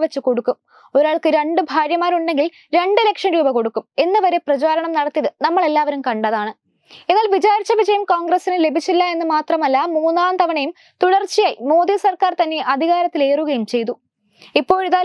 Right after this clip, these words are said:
ലോക്സഭാ തെരഞ്ഞെടുപ്പിൽ തെരഞ്ഞെടുപ്പ് കമ്മീഷന് കോൺഗ്രസ് സമർപ്പിച്ച കണക്കുകൾ പുറത്തു വന്നിരിക്കുകയാണ്. ലോക്സഭാ തെരഞ്ഞെടുപ്പിൽ മത്സരിച്ച കോൺഗ്രസ് നേതാവ് രാഹുൽ ഗാന്ധിക്കായി പാർട്ടി ഒന്നേ ദശാംശം നാല് പൂജ്യം കോടി രൂപയാണ് ചെലവഴിച്ചത്.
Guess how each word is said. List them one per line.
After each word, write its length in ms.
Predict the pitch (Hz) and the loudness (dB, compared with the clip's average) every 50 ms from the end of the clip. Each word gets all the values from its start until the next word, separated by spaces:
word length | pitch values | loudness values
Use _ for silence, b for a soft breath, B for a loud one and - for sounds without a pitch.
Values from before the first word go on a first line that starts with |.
| 359 | 2
ലോക്സഭാ 420 | 330 330 339 - - 381 320 359 349 349 - | 0 0 -2 0 -2 0 2 2 0 2 0
തെരഞ്ഞെടുപ്പിൽ 500 | 349 330 330 320 349 339 320 - 311 370 381 b b b _ - | 0 0 2 0 -2 -2 0 0 -2 -2 -4 b b b _ -4
തെരഞ്ഞെടുപ്പ് 480 | 392 381 392 415 427 440 427 427 - 415 427 | -2 0 0 0 2 0 0 0 0 0 0
കമ്മീഷന് 440 | 403 392 403 392 381 - - 370 359 - 359 | -2 -2 -4 -6 -6 -6 -6 -8 -4 -2 -2
കോൺഗ്രസ് 380 | 339 330 330 320 359 359 - - | -2 -2 0 -2 -2 -2 -2 -2
സമർപ്പിച്ച 400 | 339 320 339 339 - 359 - - 339 330 - - | -2 -2 -2 -2 -2 -4 -4 -2 -4 -2 -2 -2
കണക്കുകൾ 400 | 311 302 320 330 392 339 - - - - 277 | -2 -2 -2 -2 -2 -2 -2 -4 -2 -2 -2
പുറത്തു 260 | 254 254 240 - 302 254 | -2 -2 -2 -2 -2 -2
വന്നിരിക്കുകയാണ്. 600 | 233 240 233 226 - 247 233 233 233 240 247 - - _ _ _ _ _ _ B B B B B B B B 330 370 | -2 -4 -4 -4 -2 -2 0 -2 -2 -4 -6 -8 -10 _ _ _ _ _ _ B B B B B B B B 2 2
ലോക്സഭാ 420 | 392 440 381 - - 466 453 466 453 - | 2 0 0 0 2 2 4 2 2 2
തെരഞ്ഞെടുപ്പിൽ 420 | 453 427 415 427 415 427 403 403 381 | 0 2 2 2 2 2 2 2 2
മത്സരിച്ച 480 | 381 370 - - 403 359 349 - 370 370 370 359 - - | 0 -2 -2 -2 -2 -2 0 0 0 0 0 -2 0 0
കോൺഗ്രസ് 420 | 339 330 330 339 349 370 359 - - 349 | 0 0 0 0 0 0 0 -2 -4 -2
നേതാവ് 360 | 339 339 302 339 330 320 339 277 320 | -2 0 0 0 0 0 0 2 0
രാഹുൽ 280 | 302 302 320 330 370 349 311 | 0 0 0 -2 -2 -2 -2
ഗാന്ധിക്കായി 580 | 330 330 330 320 339 - - 339 302 277 311 359 - _ _ 320 | -2 -2 -2 -2 -4 -2 0 0 0 0 0 -4 -6 _ _ 0
പാർട്ടി 400 | 311 311 311 311 - - 339 392 B B B B B B 311 339 | 0 0 -2 -4 -4 -2 -2 -2 B B B B B B 0 0
ഒന്നേ 260 | 349 370 381 403 415 370 403 | 2 0 0 0 0 0 0
ദശാംശം 500 | 381 - - 403 370 370 - - 370 349 320 311 | -2 0 0 -2 -2 0 -2 -2 -2 0 0 0
നാല് 280 | 302 302 320 349 359 381 - - | 0 0 0 0 -2 -2 -2 0
പൂജ്യം 320 | 370 359 339 311 359 339 330 - | -2 0 0 -2 -4 -4 -2 -2
കോടി 220 | 330 320 320 311 285 262 285 | 0 0 0 0 -2 -2 -2
രൂപയാണ് 480 | 294 311 302 349 349 339 302 240 - - - | -2 0 0 0 0 0 -2 -4 -6 -6 -6
ചെലവഴിച്ചത്. 520 | 285 262 254 247 247 240 240 - 269 254 | -4 -2 -2 -2 -2 -2 -2 -2 -2 -2